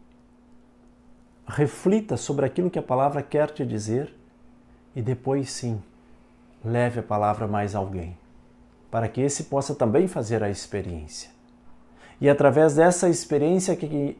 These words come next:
quem sabe, é resgatado para dentro de novo da igreja e começa a fazer parte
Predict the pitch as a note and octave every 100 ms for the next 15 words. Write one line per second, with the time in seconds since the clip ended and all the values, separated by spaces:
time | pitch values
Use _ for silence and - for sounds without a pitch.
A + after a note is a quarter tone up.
0 | - C#3+ B2+ E3 E3 E3+ E3+ - C#3 C3
1 | - F#3 F3+ D#3 - D3+ D#3+ E3 E3+ D3+
2 | C3+ A2+ C#3 F3+ F3 C3 B2+ B2+ B2+ A#2+
3 | G#2+ A#2 D3+ D#3 - - - - - D3
4 | D#3+ - D#3 D3 C3+ C3+ - C#3+ D3 -
5 | - G#2